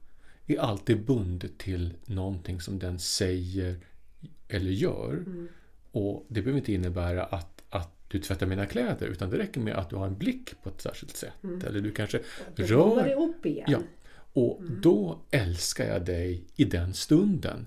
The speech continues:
Speaker 2: Mm.
Speaker 1: Men det är alltid bundet till någonting som den personen säger eller gör. Eller det kan ju vara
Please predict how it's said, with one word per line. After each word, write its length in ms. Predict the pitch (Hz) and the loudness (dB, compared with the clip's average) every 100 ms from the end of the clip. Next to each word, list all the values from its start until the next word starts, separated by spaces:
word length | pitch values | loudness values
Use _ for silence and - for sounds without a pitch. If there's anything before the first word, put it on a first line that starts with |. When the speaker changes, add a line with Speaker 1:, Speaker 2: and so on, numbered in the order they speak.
| - | -10
Speaker 2:
Mm. 240 | 175 160 151 | -8 -6 -2
Speaker 1:
Men 100 | 101 | 0
det 80 | |
är 40 | 151 | 2
alltid 420 | 143 110 160 139 | 2 4 4 6
bundet 560 | 165 156 104 98 104 - | 8 8 6 0 -2 -2
till 140 | 113 | 0
någonting 760 | 110 160 202 - - - 101 101 | 2 4 4 2 0 -6 -6 -6
som 220 | - 90 | -4 -2
den 220 | 95 98 | -2 -4
personen 840 | - 87 - 87 90 87 85 87 87 - - - - - - | -4 -4 -2 -2 -2 -2 0 -2 -6 -16 -20 -20 -20 -20 -14
säger 520 | - 85 80 90 90 | -6 -2 0 0 -2
eller 200 | 90 98 | 0 0
gör. 400 | 147 277 - 98 - | 2 0 0 -2 -2
Eller 140 | 98 | -2
det 120 | 104 98 | -2 -4
kan 200 | - 151 | -2 -2
ju 60 | |
vara 300 | 123 110 107 | 0 0 0